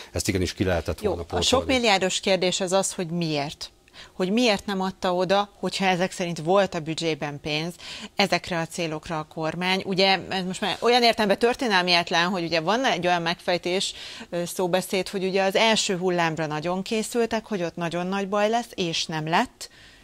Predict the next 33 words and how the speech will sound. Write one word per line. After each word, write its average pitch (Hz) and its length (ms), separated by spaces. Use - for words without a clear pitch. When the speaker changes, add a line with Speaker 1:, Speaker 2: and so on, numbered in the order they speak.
Speaker 2:
És - 200
ezért 196 340
mondta 175 320
azt 165 160
Orbán 160 280
Viktor, 180 320
hogy 175 140
jó, 175 100
akkor 185 220
innentől 175 380
kezdve 180 400
a 175 60
gazdaság 190 540
a 156 40
prioritás, 156 540
nem 156 140
az 147 100
egészségügy, 151 640
mert 156 140
ott 156 120
viszont 160 380
nagyon 147 220
sokat 151 340
lehet 151 240
veszíteni, 190 600
és 196 180
ezért 190 440
nem 175 140
csoportosított 165 880
át 156 180
pénzt 160 320
az 170 100
egészségügybe. 147 720